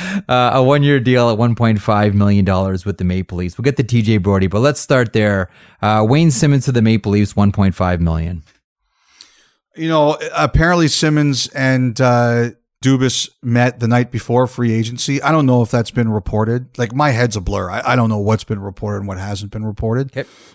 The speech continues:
Speaker 2: But apparently they met the night before. Was that reported anywhere? Did you see that?
Speaker 1: Not that I saw, no.
Speaker 2: Okay. Scoop!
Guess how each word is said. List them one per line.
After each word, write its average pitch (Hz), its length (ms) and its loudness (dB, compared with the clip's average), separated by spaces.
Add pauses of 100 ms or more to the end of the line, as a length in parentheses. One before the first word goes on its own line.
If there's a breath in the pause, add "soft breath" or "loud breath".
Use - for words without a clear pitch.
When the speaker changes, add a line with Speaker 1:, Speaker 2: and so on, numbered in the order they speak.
Speaker 2:
But 127 100 2
apparently 139 400 2
they 127 140 4
met 123 260 4
the 120 80 2
night 117 240 2
before. 117 640 0
Was 113 100 0
that 135 180 2
reported 135 360 0
anywhere? 147 260 0
Did 131 160 -2
you 117 60 -4
see 123 220 -2
that? 139 360 -2
Speaker 1:
Not 107 220 -8
that 131 80 -2
I 135 120 0
saw, 98 260 -2
no. 98 180 -4 (240)
Speaker 2:
Okay. 101 460 -4 (100)
Scoop! 269 420 2